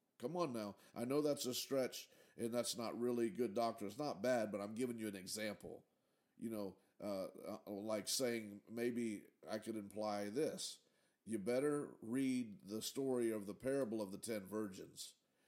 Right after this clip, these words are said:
because I don't know that the five that got left behind spilt their oil or, or burnt their oil, uh, purposefully i-, or directly in evil sin. We could say this:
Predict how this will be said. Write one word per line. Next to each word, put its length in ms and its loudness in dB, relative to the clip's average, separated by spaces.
because 340 2
I 160 8
don't 200 4
know 220 6
that 180 0
the 80 0
five 420 2
that 160 -2
got 200 0
left 260 0
behind 500 -2
spilt 460 2
their 260 0
oil 580 2
or, 360 2
or 40 0
burnt 380 2
their 180 2
oil, 540 2
uh, 160 -8
purposefully 840 2
i-, 200 -2
or 220 2
directly 800 4
in 320 0
evil 380 2
sin. 420 2
We 140 4
could 180 0
say 220 4
this: 420 2